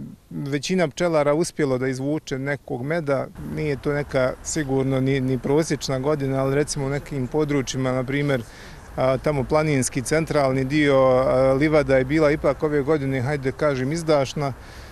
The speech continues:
A, hercegovački pčelari su sigurno imali nešto, a, meda i ove godine. A, u ovim našim krajevima izostale su neke značajnije paše,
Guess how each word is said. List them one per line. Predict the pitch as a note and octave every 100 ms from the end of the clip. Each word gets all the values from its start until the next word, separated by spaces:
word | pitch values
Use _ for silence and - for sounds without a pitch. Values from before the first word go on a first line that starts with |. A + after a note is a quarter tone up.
| - - -
A, | C3 C3+ C#3 C3+ C#3 B2+
hercegovački | D3+ C#3 D#3 C3 C3 - -
pčelari | B2 D#3+ D3 C3+ C3
su | A#2+ -
sigurno | B2 D#3 C3+ C3+ C#3
imali | D3 C#3 C3
nešto, | C3+ C3+ - - C3 B2+ B2+ - - - - -
a, | B2+ C3 C3
meda | D3+ C#3+ B2+
i | C3+
ove | D#3+ D#3
godine. | C#3 F3+ D#3 D#3+ D#3+ D#3 D#3 D3+ - - D#3
A, | D3+ D#3
u | E3
ovim | F3+ E3 E3
našim | F3 D#3+ C#3+
krajevima | D#3+ F3 E3 D3+ D3+
izostale | C#3+ D#3 D#3 E3 C#3
su | C3 D3+
neke | C#3+ C#3
značajnije | B2 B2+ C#3+ D#3 D3 C3 A#2
paše, | C#3+ - C#3+ C3 B2+